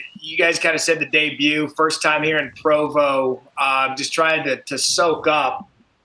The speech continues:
to me, what is, like, picturesque-wise, one of the greatest atmospheres in college football. And you back that up with the history of what B Y U football has meant around the country. I, look, we're excited for tonight. When we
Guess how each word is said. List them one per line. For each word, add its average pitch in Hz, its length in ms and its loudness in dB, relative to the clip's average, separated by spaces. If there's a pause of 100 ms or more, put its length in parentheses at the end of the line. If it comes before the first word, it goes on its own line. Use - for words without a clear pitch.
(200)
to 180 120 0
me, 185 440 2
what 156 240 2
is, 147 400 -2
like, 139 220 -2 (160)
picturesque-wise, 151 1000 0
one 156 100 2
of 139 60 -4
the 127 80 -4
greatest 143 480 -2
atmospheres 127 640 -2
in 113 80 -14
college 127 380 -2
football. 123 400 -4
And 117 100 -4
you 123 100 -6
back 170 300 0
that 147 180 2
up 147 200 0
with 143 140 -10
the - 100 -6
history 147 480 -4
of 127 100 -4
what 139 200 -4
B 139 120 -4
Y 139 160 0
U 135 140 -4
football 143 460 -4
has 120 140 -4
meant 139 280 -4 (480)
around 277 300 0
the - 40 0
country. - 420 -2
I, 190 380 0
look, 170 220 -2
we're 196 140 4
excited 170 460 0
for 139 140 -4
tonight. 131 380 -2
When 127 100 -10
we 165 320 0